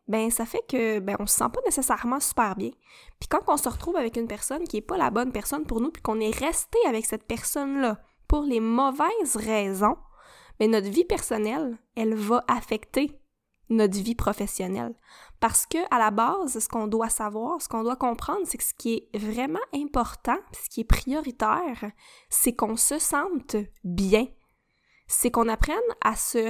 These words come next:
respecter et à prendre des décisions qui sont en alignement avec notre bien-être. Parce que si ça va pas bien dans ta vie personnelle, si ça va pas bien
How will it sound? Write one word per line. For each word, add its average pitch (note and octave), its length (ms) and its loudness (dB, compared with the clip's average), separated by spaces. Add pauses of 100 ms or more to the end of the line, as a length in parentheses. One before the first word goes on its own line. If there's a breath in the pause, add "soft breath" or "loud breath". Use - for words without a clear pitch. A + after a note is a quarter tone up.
(100)
respecter B3+ 720 -2
et A#3 80 2
à G#3+ 100 0
prendre D#4 260 -2
des C4+ 100 2
décisions A3+ 480 0
qui - 140 -4
sont A#3 180 -2
en A3 120 0
alignement A3+ 440 2
avec C4 220 -4
notre A#3 240 -2
bien-être. A3+ 800 -2 (400 loud breath)
Parce G#3+ 180 0
que - 80 -6
si - 200 0
ça A3+ 160 4
va G3+ 120 -2
pas A3 140 2
bien A3+ 160 2
dans C4+ 140 0
ta G3+ 120 0
vie - 140 -10
personnelle, B3+ 720 2
si - 180 -2
ça C4+ 140 0
va A3+ 120 -2
pas A3+ 140 -2
bien A#3+ 200 0